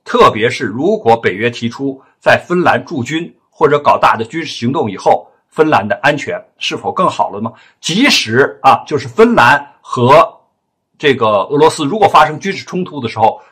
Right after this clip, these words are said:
北约的其他国家可以帮助，就是芬兰来打仗啊，甚至是出兵到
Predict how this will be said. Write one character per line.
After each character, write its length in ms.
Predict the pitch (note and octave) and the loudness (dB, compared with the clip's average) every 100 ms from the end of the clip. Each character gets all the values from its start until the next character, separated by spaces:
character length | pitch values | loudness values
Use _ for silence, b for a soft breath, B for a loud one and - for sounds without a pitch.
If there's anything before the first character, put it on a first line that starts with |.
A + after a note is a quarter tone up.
| B | B
北 200 | C3+ B2+ | 2 4
约 120 | D#3 | 4
的 120 | D#3+ | 0
其 180 | A#2+ D3 | -2 -2
他 120 | D3 | 0
国 220 | C#3+ G#2+ A2+ | 0 0 0
家 320 | B2 A2+ - _ _ | 0 0 -4 _ _
可 280 | - C3+ G3 | -2 0 2
以 300 | A#2 F#2 - | -2 -10 2
帮 240 | C3+ C#3+ | 4 4
助， 260 | D3+ A2 - _ _ | -2 -12 -16 _ _
就 120 | - A2 | -8 -8
是 80 | |
芬 240 | - F3+ F#3 | -2 -2 0
兰 260 | G#2 G2+ - | 0 -2 0
来 140 | C#3 | 2
打 180 | D#3+ - | 2 2
仗 240 | G3 F#3 - _ _ | 2 2 0 _ _
啊， 200 | - G#2 | -10 -10
甚 240 | - F3 C3+ | -8 -6 -6
至 100 | B2 | -8
是 140 | C#3+ | -12
出 160 | - E3+ | -8 -8
兵 160 | D#3+ | -2
到 320 | D#3+ B2 - | 2 2 2